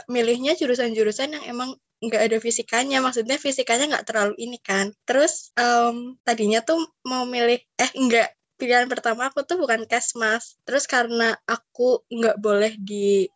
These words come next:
luar, harus di unsud, jadinya mau nggak mau pilihan keduanya ya, ya udah deh yang nggak ada fisikanya juga. Akhirnya milihnya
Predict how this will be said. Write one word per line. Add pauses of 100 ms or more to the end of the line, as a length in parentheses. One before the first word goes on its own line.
(100)
luar, (240)
harus
di
unsud,
jadinya (400)
mau
nggak
mau (400)
pilihan
keduanya
ya, (100)
ya
udah
deh (120)
yang
nggak (100)
ada (120)
fisikanya
juga. (320)
Akhirnya
milihnya